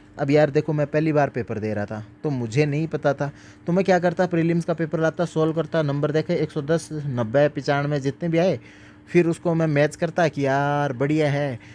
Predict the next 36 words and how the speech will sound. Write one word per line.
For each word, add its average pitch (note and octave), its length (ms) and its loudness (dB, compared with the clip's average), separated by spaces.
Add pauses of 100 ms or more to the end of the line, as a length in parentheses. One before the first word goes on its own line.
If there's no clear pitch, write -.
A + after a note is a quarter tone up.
(220)
मतलब C#3 240 0
बाकी C#3 280 0
दे-, C#3 240 -4
लोगों C#3 300 2
के D#3 80 0
साथ D#3 180 2
देखता D3 360 -2
कि B2+ 140 -4
यार C3+ 140 0
उनके C#3+ 300 -4
सौ B2+ 180 -2
आ B2+ 120 4
रहे C#3 120 2
हैं, C3 60 -2
मेरे B2 180 0
पचानवे A#2+ 440 -4
आ C3 60 0
रहे C#3+ 120 -2
हैं, A2 180 -4
ठीक B2+ 200 -2
है, B2 60 0
मेरा A#2 220 0
बढ़िया A#2+ 280 0
है। A2 60 -2
मैं, A2+ 120 -6 (360)
लेकिन D#3 300 0
उस F3+ 220 -8
पेपर G3 260 -2
को G3+ 100 0
कभी F3 220 0
एनालाइज E3 420 2
ही F3+ 60 0
नहीं E3 160 -2
करता A#2+ 280 -4
था A2 100 -6
मैं G#2+ 180 -10